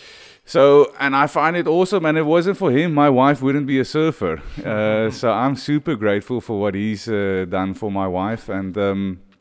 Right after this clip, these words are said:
Speaker 1: so yeah, guys, uh, just a quick second. Uh, I don't do this for money. It's a hobby. So if you're watching this on YouTube or anywhere, please, please press like or press share or subscribe.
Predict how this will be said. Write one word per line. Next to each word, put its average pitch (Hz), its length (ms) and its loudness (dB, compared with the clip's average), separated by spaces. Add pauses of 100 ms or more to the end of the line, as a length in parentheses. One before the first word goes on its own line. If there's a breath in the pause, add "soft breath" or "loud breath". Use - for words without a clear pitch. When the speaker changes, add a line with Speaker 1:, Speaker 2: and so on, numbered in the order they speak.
(520)
Speaker 1:
so - 140 -4
yeah, 131 220 4
guys, 143 380 0
uh, 143 680 2
just 147 240 -10
a 139 140 2
quick 175 280 -2
second. 175 500 -2
Uh, 165 300 2
I 147 100 4
don't 156 200 -2
do 156 140 -2
this 156 160 -2
for 151 160 -2
money. 156 300 0
It's 143 140 -4
a 131 60 0
hobby. 147 420 0
So 131 260 -2
if 135 240 -4
you're 160 200 -2
watching 135 420 -2
this 139 200 -2
on 123 200 -4
YouTube 131 480 -4
or 127 120 -2
anywhere, 139 460 -2 (540 loud breath)
please, 160 280 -6 (540)
please 165 340 -8
press 151 420 -4
like 139 380 -2 (220)
or 117 140 -6
press 139 340 -4
share 165 500 -2
or 127 220 -2
subscribe. 160 800 -2